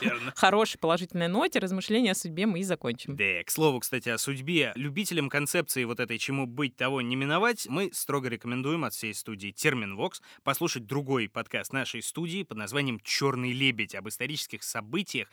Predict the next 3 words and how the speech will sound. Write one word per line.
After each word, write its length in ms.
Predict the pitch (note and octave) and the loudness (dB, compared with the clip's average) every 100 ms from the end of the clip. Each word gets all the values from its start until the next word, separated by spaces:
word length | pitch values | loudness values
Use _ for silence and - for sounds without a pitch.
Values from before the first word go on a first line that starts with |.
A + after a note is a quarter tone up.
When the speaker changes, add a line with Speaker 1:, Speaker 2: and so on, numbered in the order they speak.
| - - | -10 0
Speaker 1:
неожиданных, 720 | A#2 C3+ D3 F3 C#3 F#2+ - | 2 4 2 2 0 -2 -6
катастрофических, 960 | - D3+ D#3+ - D3+ G#3+ G#3 - B2 - | -4 -2 0 0 0 0 -2 -2 -6 -6
но, 260 | B2 G#3+ | 4 4